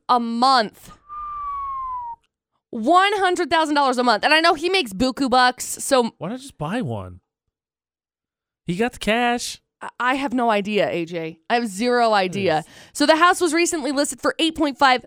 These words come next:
Speaker 1: million, but he just asked for a month-to-month rental contract
Speaker 2: Huh.
Speaker 1: instead of purchasing. What? That's the four one one this hour.
Speaker 2: News and weather on V F X with A J McCall, brought to you by Logan Extermination. And I just wanna keep piling all the praise on Utah State if I can.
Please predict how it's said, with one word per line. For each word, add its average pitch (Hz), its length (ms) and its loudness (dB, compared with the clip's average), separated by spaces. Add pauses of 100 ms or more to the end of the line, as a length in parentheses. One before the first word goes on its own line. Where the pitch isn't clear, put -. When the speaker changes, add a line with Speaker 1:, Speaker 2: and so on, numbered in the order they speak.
(100)
Speaker 1:
million, 247 640 0
but 196 120 -6
he 233 100 -4
just 247 240 -2
asked 240 220 2
for 240 100 2
a 220 60 2
month-to-month 226 500 -2
rental 208 340 -2
contract 165 680 -6 (120)
Speaker 2:
Huh. 180 280 -2 (140)
Speaker 1:
instead 226 320 0
of 196 180 0
purchasing. 175 580 -6 (200)
What? - 460 -14 (140)
That's 302 320 2
the 277 100 -2
four 233 260 0
one 208 240 2
one 185 180 0
this 160 220 -2
hour. 165 540 0 (220)
Speaker 2:
News 214 280 2
and 208 140 2
weather 196 240 4
on 175 180 4
V 170 240 2
F 160 200 0
X 160 180 0
with 135 120 -6
A 151 120 2
J 143 180 0
McCall, 135 320 0
brought 143 260 2
to 139 100 0
you - 20 -2
by 127 140 2
Logan 123 360 0
Extermination. 123 840 -2
And 127 100 0
I 165 140 2
just 175 160 -6
wanna 170 100 0
keep 185 240 -4
piling 170 460 2
all 156 120 0
the 147 60 -4
praise 151 380 0
on 143 160 0
Utah 139 340 -2
State 120 360 -6
if 107 140 -14
I 107 40 -8
can. 110 420 -8